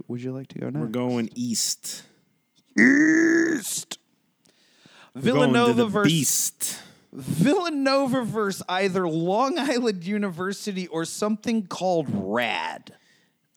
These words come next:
Speaker 2: I mean, I just like the fact that it's Rad. Right, did you
Speaker 1: Same.
Speaker 2: ever see that eighties, uh, B M X movie, Rad?
Speaker 1: I've seen a D M X movie,
Speaker 2: Mm.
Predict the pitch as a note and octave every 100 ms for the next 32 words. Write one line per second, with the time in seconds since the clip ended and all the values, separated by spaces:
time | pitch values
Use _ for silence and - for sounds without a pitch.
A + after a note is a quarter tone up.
0 | _ _ - A2+ B2 B2+ A#2 A2 B2+ B2
1 | G#2 G2+ G2 B2 - - - G#2+ - -
2 | A2 B2+ - A2+ A#2 - F#2+ F2 D#2+ E2+
3 | F#2+ B2 D#3+ G3 _ _ _ _ _ _
4 | _ _ _ _ _ _ _ _ - -
5 | C#3 D#3 D#3+ D#3+ A#3+ B3+ A3 F3 B2+ -
6 | A#2+ B2+ C3 B2+ A2+ G#2 A#2 A#2 G2 -
7 | - - A#2 A2+ G#2+ G#2+ - A#2 A2 G#2+
8 | G#2 F2 F2 F#2 F#2 F#2 - _ _ _
9 | _ _ _ _ _ - G2+ - - G2
10 | E2+ D#2+ _ - F#2 A#2 F2 E2 - F2+
11 | E2+ F2 A2 - - G#2+ G2+